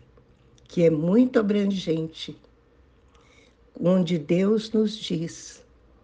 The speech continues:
o Espírito nos diz: "Porque ele me ama,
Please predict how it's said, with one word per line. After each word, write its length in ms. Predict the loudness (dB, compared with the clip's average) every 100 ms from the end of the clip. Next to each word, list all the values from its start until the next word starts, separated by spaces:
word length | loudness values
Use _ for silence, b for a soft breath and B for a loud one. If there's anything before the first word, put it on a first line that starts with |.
| _ -6
o 120 | -2
Espírito 880 | -2 -4 -14 -4 2 2 2 -2 -2
nos 240 | 0 -2
diz: 640 | -4 -8 -8 -8 -14 -20 -20 _ _ _ b b b b -4
"Porque 360 | -4 -4 -2
ele 420 | 2 4 4 4
me 200 | 0 0
ama, 480 | 2 4 2 0 -6